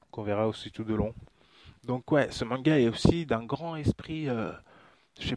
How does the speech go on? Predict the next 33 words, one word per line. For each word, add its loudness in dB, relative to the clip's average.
pas 2
si 4
c'est, 4
je 4
peux -2
dire 0
esprit 0
chevalier, 0
mais -6
un -14
grand -10
esprit -10
d'honneur, -8
en -18
fait. -8
C'est, -10
ça, -14
ça -10
donne -10
des -6
leçons, -8
en -14
fait, -14
des -14
leçons -12
d'honneur, -12
des -14
leçons -16
de -20
fierté, -14
des -12
leçons -12
de, -12